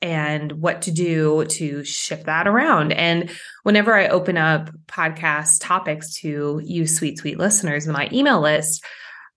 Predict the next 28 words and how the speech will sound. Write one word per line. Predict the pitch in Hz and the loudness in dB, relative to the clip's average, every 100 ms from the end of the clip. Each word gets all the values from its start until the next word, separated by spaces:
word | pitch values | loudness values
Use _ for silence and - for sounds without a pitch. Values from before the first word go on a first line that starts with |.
| _ | _
one | - 185 185 208 220 | -6 -2 2 4 4
of | 220 | 2
the | 190 190 | 0 -2
top | 180 - 180 165 - - | -4 -2 0 0 -6 -8
episodes | 180 170 165 160 156 | -6 -4 -2 -2 -2
is | 165 | -4
always | 156 - 170 170 160 151 147 | -6 -2 0 2 2 2 2
requested, | 160 156 190 165 - 156 - | 0 -2 0 0 2 0 0
is | 160 160 | -4 -4
always | 165 170 160 156 156 | 0 2 2 0 -2
around | 151 147 147 - | -4 -2 -4 -8
how | - - 160 160 180 190 214 - | -10 0 4 4 4 4 0 -2
the | 160 165 180 | 0 0 2
hell | 180 175 143 147 151 | 2 2 2 0 0
do | 175 160 | 0 0
I | 156 | 0
rest | 170 214 165 147 160 - - 175 | 2 2 4 2 0 -2 -2 -4
and | 180 170 | -2 0
not | 156 151 147 - - | 0 2 0 -2 -8
feel | - - 170 156 151 156 151 | -12 -6 0 2 2 2 0
like | 156 160 | 0 -4
a | 156 | -2
guilty | 156 151 160 185 160 160 | -2 -2 -2 -2 0 0
piece | 160 143 139 | -2 -4 -4
of | 160 | -2
shit | - 311 - | 2 4 4
about | 160 143 - | 0 0 0
it? | - - | -2 -4